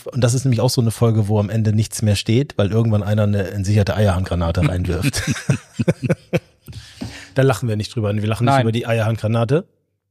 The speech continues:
Speaker 1: Es gibt auch andere Handgranaten. <laughs>
Speaker 2: Ja.
Speaker 1: Ja, so.
Speaker 2: Nee, ist gut.
Speaker 1: Ist nicht witzig.
Speaker 2: Stenkefeld, großartig. So, ich komm
Speaker 1: Heinrich Jäger, äh, nee, irgendein Jäger. Wie hieß er?
Speaker 2: Heino.
Speaker 1: Heino.
Speaker 2: Gibt es Tatsache auch ein bisschen was auf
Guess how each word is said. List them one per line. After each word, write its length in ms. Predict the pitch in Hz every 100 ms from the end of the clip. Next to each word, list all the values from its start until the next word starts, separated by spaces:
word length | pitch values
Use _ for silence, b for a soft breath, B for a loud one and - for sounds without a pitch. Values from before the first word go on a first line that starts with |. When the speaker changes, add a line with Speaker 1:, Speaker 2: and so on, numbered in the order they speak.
| _ _ _ _ _ _ _ _ -
Speaker 1:
Es 100 | -
gibt 140 | 82
auch 60 | -
andere 240 | 113 123
Handgranaten. 640 | 117 113 110 110 107 113 107 - -
<laughs> 300 | - - _
Speaker 2:
Ja. 240 | 120 101 139 -
Speaker 1:
Ja, 200 | 95 80
so. 260 | - 73 - B B B
Speaker 2:
Nee, 120 | 277 135
ist 120 | -
gut. 140 | 104
Speaker 1:
Ist 80 | -
nicht 160 | 95 -
witzig. 380 | - - - - B B B B B B B B B _ _ _ _ _ _ _ _ _
Speaker 2:
Stenkefeld, 720 | - 220 226 - 117 107 -
großartig. 640 | 156 233 - 135 120 117 - B B
So, 360 | B 185 127 - B
ich 140 | -
komm 320 | - 220 254 -
Speaker 1:
Heinrich 280 | 127 120
Jäger, 320 | - 98 92 117
äh, 180 | 117 113
nee, 100 | 127
irgendein 280 | 123 127
Jäger. 340 | 117 110 90 85
Wie 120 | 113
hieß 140 | 113 131
er? 200 | 139 135 -
Speaker 2:
Heino. 340 | 143 131 110 - -
Speaker 1:
Heino. 280 | 127 113 82 B B - 95 - _ _ - -
Speaker 2:
Gibt 200 | 165 175
es 120 | 196
Tatsache 400 | - 147 151 151
auch 140 | 135 123
ein 100 | 127
bisschen 320 | 123 - 107
was 240 | 110 110
auf 340 | - 113 107